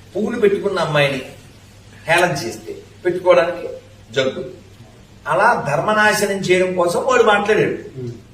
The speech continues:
Speaker 1: మీకు అర్థమైందా?
Speaker 2: ఉమ్.
Speaker 1: అసలు వాళ్ళ అమ్మమ్మ పూలు పెట్టుకోలేదా?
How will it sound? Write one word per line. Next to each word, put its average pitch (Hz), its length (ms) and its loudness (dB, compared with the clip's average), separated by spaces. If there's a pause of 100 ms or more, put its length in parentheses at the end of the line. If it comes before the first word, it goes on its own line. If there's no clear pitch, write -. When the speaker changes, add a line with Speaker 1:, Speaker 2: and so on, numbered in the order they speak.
(300)
Speaker 1:
మీకు - 120 -10
అర్థమైందా? 120 460 0
Speaker 2:
ఉమ్. 127 180 -6 (1400)
Speaker 1:
అసలు 180 180 0
వాళ్ళ 180 200 6
అమ్మమ్మ 220 380 2
పూలు 202 140 2
పెట్టుకోలేదా? 220 680 4